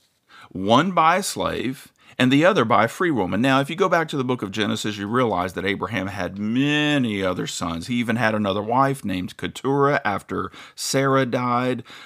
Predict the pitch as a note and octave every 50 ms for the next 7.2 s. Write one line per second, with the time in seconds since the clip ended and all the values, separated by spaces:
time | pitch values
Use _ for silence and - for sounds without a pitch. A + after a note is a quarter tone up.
0 | - - - - F#2 F2 E2+ E2+ F2 F#2 - - G2 G2 F#2+ A2 G#2+ - - A2
1 | G#2+ A#2+ C#3 D3+ C#3 - - - - C3+ C3+ C#3 C#3 D3 D#3 D3 A2+ G2+ G#2+ G2+
2 | G2+ G2+ G#2+ G#2 G2 F#2 - B2 C#3 C3+ - - - C3+ B2+ B2+ - - B2 B2
3 | A#2 A2+ A2+ G#2+ - A2 G#2+ G#2+ G#2+ G#2+ G2 - - _ - - - - D3 D3
4 | D3+ D3 D3 D3 C#3+ D3 C#3+ - - - C3 A#2 G#2 F#2 F2 E2 - - - -
5 | - - - - - - G2+ G#2 G2+ - - - - C#3 C#3 C3 - - A#2+ G#2+
6 | F#2 F2 - G2 F#2 - - - - D#3 E3+ F#3+ F#3+ F3+ - - - - - D3+
7 | G#2+ G2 G2